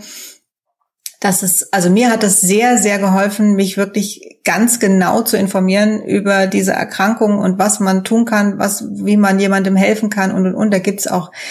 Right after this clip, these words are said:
ganz viel Literatur und, ähm, da wirst du eine Menge finden. Also kann, das kann sein, dass euch Angehörigen das hilft oder euch auch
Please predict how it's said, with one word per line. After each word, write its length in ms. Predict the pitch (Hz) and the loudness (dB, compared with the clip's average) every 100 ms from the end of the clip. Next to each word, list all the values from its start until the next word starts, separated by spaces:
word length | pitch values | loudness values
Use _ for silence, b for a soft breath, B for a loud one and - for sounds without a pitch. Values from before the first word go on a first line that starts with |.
| B | B
ganz 240 | - 190 190 | -4 -2 0
viel 120 | 190 | 0
Literatur 800 | 180 180 175 175 202 196 185 - | 0 0 -4 -4 0 2 2 0
und, 400 | 170 170 165 - | -2 -4 -6 -6
ähm, 180 | 170 165 | -4 -4
da 140 | 170 | -2
wirst 200 | 170 185 | -2 0
du 40 | 180 | 0
eine 100 | 170 | 0
Menge 260 | 170 175 | 0 -2
finden. 360 | 170 214 220 208 | 0 0 2 0
Also 240 | 190 180 180 B B - | 2 0 -2 B B -4
kann, 600 | 214 208 208 - - - | 0 0 -2 -8 -14 -4
das 220 | 196 - | -2 -2
kann 360 | - 202 208 220 | -2 0 2 2
sein, 300 | 202 185 190 | 2 2 2
dass 180 | 185 - | 0 0
euch 300 | 175 190 - | 0 0 0
Angehörigen 600 | 185 214 190 185 185 180 | 2 2 4 2 0 -2
das 140 | 180 | -2
hilft 500 | - 208 254 - - B B B B B B B B _ _ _ _ _ _ | 0 2 0 -2 -14 B B B B B B B B _ _ _ _ _ _
oder 380 | 175 175 175 - | -4 -2 -4 -2
euch 280 | 180 180 | -2 -2
auch 340 | - 175 - | -2 -4 -6